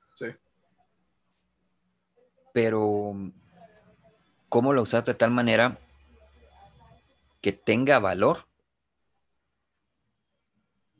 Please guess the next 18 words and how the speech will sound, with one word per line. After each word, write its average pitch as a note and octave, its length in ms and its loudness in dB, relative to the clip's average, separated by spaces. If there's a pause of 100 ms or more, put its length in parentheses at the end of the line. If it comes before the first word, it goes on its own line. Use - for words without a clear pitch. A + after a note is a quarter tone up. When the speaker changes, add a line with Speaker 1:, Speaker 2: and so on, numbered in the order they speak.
(960)
Speaker 2:
O, G2 760 -8 (500)
o, G2 200 -8 (200)
o G2+ 180 -8
vida C3 320 -2
más A2+ 260 -2
allá, A2+ 320 -4 (840)
o A2 100 -2
lo G2+ 140 -4
pensarás, G2+ 720 -8
o G2+ 100 -14
solo B2+ 360 -4
es B2 80 -2
necesidad G#2 420 -8
de G#2+ 40 -4
expresión. G#2+ 400 -12 (1700)
Speaker 1:
Pues, - 320 -18 (300)
interesante. C3 280 -6
Speaker 2:
Porque B2 280 -8